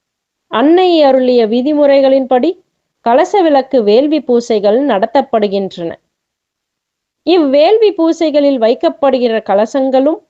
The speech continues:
விளக்குகளும் அளப்பரிய சக்தி கொண்டவை, சூட்சமமாக பலன்களை கொடுக்க வல்லவை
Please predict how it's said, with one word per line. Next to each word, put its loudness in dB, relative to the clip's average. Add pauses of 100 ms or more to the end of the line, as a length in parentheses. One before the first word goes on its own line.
விளக்குகளும் 0 (120)
அளப்பரிய 0
சக்தி -6
கொண்டவை, -2 (1300)
சூட்சமமாக 2
பலன்களை 0
கொடுக்க -2
வல்லவை -2